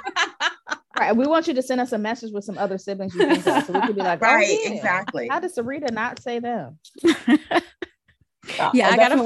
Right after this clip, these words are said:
Speaker 3: find
Speaker 4: do
Speaker 3: more
Speaker 4: that.
Speaker 3: siblings and make
Speaker 1: Oh,
Speaker 3: a
Speaker 1: 'cause, like,
Speaker 3: whole
Speaker 1: what are the
Speaker 3: Instagram
Speaker 1: two
Speaker 3: post.
Speaker 1: that are married? The one that's married to, um, I think she's married to,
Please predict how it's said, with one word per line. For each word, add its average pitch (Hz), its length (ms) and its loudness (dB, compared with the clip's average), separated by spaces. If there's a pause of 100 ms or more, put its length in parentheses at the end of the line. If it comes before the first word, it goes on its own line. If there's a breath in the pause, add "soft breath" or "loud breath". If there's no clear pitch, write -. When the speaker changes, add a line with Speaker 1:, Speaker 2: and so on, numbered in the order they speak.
Speaker 3:
find 247 120 6
Speaker 4:
do 247 40 6
Speaker 3:
more 240 100 6
Speaker 4:
that. 233 80 4
Speaker 3:
siblings 185 540 0
and 190 160 -2
make 175 180 -2
Speaker 1:
Oh, 370 180 6
Speaker 3:
a - 60 0
Speaker 1:
'cause, 403 140 2
like, 359 160 6
Speaker 3:
whole - 80 -2
Speaker 1:
what 349 160 4
are 427 120 6
the 403 100 0
Speaker 3:
Instagram 370 240 -2
Speaker 1:
two 359 100 0
Speaker 3:
post. - 260 0
Speaker 1:
that 302 140 0
are 294 80 4
married? 294 640 -4
The 254 80 -4
one 277 320 -4
that's 294 200 -8
married 262 480 -10 (100)
to, 254 360 -14
um, 220 340 -12
I 226 60 -14
think 247 160 -14
she's 254 140 -18
married 233 380 -10
to, 202 200 -18